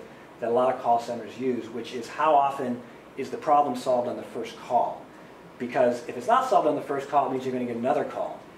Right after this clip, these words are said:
And that's gonna be more cost, and it's gonna be more, uh, a, a poorer experience for the, the customer and, and, and everyone. So first call resolution, uh, increased. Um,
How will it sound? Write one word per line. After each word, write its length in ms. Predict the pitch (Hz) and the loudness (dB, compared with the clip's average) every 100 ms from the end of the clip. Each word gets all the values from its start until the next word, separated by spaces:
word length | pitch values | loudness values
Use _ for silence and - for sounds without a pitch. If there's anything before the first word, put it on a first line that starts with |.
| - - | -16 -4
And 100 | 127 | -2
that's 160 | 127 | 0
gonna 140 | 151 123 | -2 -4
be 80 | |
more 260 | 117 117 120 | 0 0 0
cost, 420 | - 120 117 - 131 | 2 2 2 0 -8
and 100 | 113 | -10
it's 120 | - | -8
gonna 140 | 117 | -8
be 140 | 110 107 | -8 -8
more, 380 | 110 110 107 104 - - - - | -4 -2 -4 -6 -14 -20 -20 -10
uh, 300 | 110 101 101 101 - - | -4 -2 -2 -6 -14 -12
a, 120 | - - - 107 | -12 -12 -10 -8
a 80 | |
poorer 400 | 101 - 147 123 | -8 0 2 2
experience 480 | - - 127 117 113 | 0 -4 -4 -4 -8
for 160 | - 110 | -8 -8
the, 260 | 104 101 101 | -4 -6 -8
the 60 | 101 | -12
customer 640 | - 101 - 101 104 101 101 | -8 -8 -8 -10 -8 -8 -8
and, 80 | 98 95 - - - 101 | -10 -14 -18 -20 -16 -16
and, 80 | 95 98 | -14 -14
and 100 | 98 | -12
everyone. 340 | 98 87 85 | -12 -12 -14
So 220 | - 107 101 | -8 -6 -4
first 280 | 151 156 | -4 -4
call 180 | 139 123 | 0 0
resolution, 640 | 120 113 113 113 - 113 104 - - - - - | -2 -6 -8 -8 -6 -6 -8 -16 -20 -20 -16 -10
uh, 220 | 101 98 - - - - - - | -8 -8 -12 -18 -20 -20 -20 -20
increased. 460 | - - 92 - - - - - - - - | -18 -16 -16 -16 -18 -20 -20 -20 -20 -16 2
Um, 300 | 135 135 | 4 4